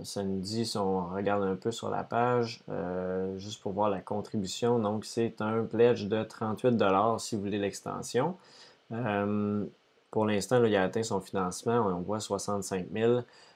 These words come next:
euh, par rapport à, euh, une demande de quinze mille, on a neuf cent quatre-vingt-onze backers. Donc, euh, c'est, ça risque d'être, euh, euh,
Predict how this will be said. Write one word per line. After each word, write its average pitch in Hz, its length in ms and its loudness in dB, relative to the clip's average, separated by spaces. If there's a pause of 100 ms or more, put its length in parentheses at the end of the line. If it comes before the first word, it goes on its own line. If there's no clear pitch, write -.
(140)
euh, 104 400 0
par 92 220 -2
rapport 95 260 2
à, 101 140 4
euh, 92 680 -4 (300)
une 107 100 -2
demande 104 480 2
de 101 160 2
quinze 95 380 -2
mille, 120 240 4
on 98 140 0
a 90 260 -2
neuf 117 160 2
cent 123 240 0
quatre-vingt-onze 101 580 0
backers. 113 540 4 (1400)
Donc, 98 400 -2
euh, 87 300 2
c'est, 95 180 -8
ça - 540 -6
risque 127 260 4
d'être, 117 240 6
euh, 95 240 6 (600)
euh, 90 680 2